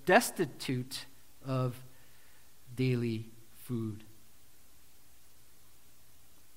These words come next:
And this expression is only found here in James. So it's, it's, it's difficult to get all the nuance, but taken together, it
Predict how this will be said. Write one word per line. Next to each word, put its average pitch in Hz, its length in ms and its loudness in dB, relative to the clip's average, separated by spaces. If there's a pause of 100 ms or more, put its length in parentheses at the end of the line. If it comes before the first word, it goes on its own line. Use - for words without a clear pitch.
(340)
And 147 100 2
this 143 200 2
expression 160 500 4
is 143 100 2
only 147 220 4
found 143 300 0
here 147 180 0
in 131 140 4
James. 131 440 2 (480)
So 151 140 6
it's, 147 240 2
it's, - 400 0 (680)
it's 139 160 2
difficult 247 420 8
to 208 100 0
get 190 240 6
all 202 200 12
the 233 120 10
nuance, 135 600 6 (120)
but 156 340 4
taken 269 360 6
together, 156 1000 8 (520)
it 160 160 6